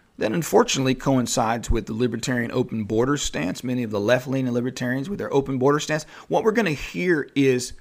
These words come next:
"Well, what's the point of citizenship anyway?"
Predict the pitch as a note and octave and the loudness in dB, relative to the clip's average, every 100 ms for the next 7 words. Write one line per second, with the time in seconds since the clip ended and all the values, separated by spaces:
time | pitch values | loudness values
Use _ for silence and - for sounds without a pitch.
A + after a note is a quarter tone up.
0 | _ _ _ D#3+ A3+ C4 - - A#3 G#3+ | _ _ _ -4 -2 -4 0 2 2 0
1 | D#3 - E3 E3 - D#3 - D#3 - C#3+ | -2 -2 -2 -2 -4 -4 -4 -4 -4 -4
2 | F3 G3 - | -2 -2 -6